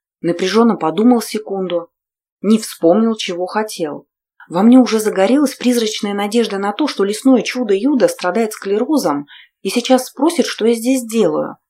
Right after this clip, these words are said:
И мне останется только ответить:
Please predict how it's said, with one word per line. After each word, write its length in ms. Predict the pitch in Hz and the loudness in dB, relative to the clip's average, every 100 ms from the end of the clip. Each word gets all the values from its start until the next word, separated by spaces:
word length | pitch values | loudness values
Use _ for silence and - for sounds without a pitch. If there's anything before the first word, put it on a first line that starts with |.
| _ _ _ _ | _ _ _ _
И 140 | - 180 | -4 0
мне 180 | 208 208 | 0 0
останется 520 | - 226 208 175 175 | -2 -2 -2 -4 -6
только 280 | 185 185 190 | -6 -2 -4
ответить: 600 | 190 190 170 151 - | -4 -6 -8 -12 -14